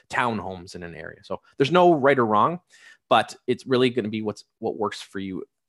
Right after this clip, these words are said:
as a whole. And taking into all those things into consideration, then you can then decide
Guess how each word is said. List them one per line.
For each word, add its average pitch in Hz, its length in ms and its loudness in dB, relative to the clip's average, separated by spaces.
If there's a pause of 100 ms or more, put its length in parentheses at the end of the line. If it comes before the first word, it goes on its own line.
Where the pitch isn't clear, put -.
(520)
as 85 180 -2
a 73 40 -16
whole. - 420 -12 (260)
And 76 360 -12 (520)
taking 107 280 -2
into 101 140 -6
all 117 260 4
those 98 160 -2
things 90 200 -12
into 80 120 -14
consideration, 82 600 -10
then 92 160 -6
you 92 80 -10
can 90 140 -14
then 78 120 -12
decide 76 420 -4